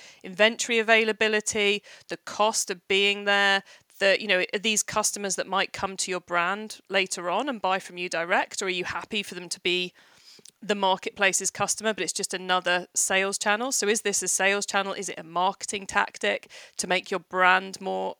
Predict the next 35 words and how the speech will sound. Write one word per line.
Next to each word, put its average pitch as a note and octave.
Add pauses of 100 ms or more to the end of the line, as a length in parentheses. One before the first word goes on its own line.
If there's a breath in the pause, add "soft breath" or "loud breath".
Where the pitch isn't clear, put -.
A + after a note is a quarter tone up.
more F#3+
well F#3
known? F#3+
So F#3+
as F3
they F3+
come F3
back F3
to -
you G#3 (460)
for A#3+
the A3
second A#3
purchase, B3 (460 loud breath)
um, G#3+ (120)
what B3
does B3+
the A3
ops -
side G#3
of G3+
it -
look -
like, A3+ (420 loud breath)
uh, F3+
both G#3
from G3
the F3+
tech -
side F#3+
and E3+
the, E3
um, D3+ (220)
the F#3+
fundamental E3+